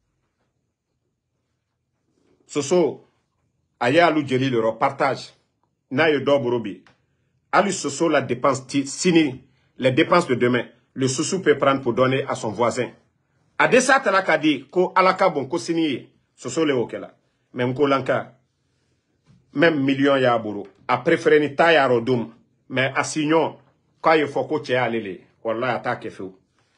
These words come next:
Ils ne le feront pas. Voilà. Et <clears throat> Fatoumata Keita,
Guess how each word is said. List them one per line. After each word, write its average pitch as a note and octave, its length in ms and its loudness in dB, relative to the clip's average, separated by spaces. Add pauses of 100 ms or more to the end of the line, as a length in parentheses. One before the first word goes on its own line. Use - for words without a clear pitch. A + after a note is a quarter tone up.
(240)
Ils A#2+ 100 -4
ne A#2 60 0
le G#2+ 120 -2
feront F#2+ 240 -8
pas. F#2 180 -16 (3250)
Voilà. A#2 380 0 (4000)
Et A#2+ 640 4 (200)
<clears throat> - 200 -12
Fatoumata C#3+ 420 2
Keita, B2 540 -2